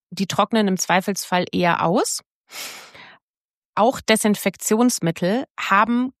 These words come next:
grundsätzlich eher Nachteile bei der Intimpflege. Also es gibt diverse Studien, die gezeigt haben, dass durch die Anwendung von Desinfektionsmitteln eher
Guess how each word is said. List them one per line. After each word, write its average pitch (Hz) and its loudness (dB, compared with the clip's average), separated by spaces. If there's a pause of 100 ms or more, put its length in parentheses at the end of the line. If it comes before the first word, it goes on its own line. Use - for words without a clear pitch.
grundsätzlich 240 2
eher 214 4
Nachteile 175 0
bei 135 -4
der 135 -8
Intimpflege. - -8 (520)
Also 185 2
es 190 -2
gibt - -2
diverse 220 4
Studien, 208 0
die 170 -2
gezeigt 180 -4
haben, 226 2 (200)
dass - -2
durch 262 2
die - -2
Anwendung 214 2
von 190 -2
Desinfektionsmitteln 185 -2 (100)
eher 254 2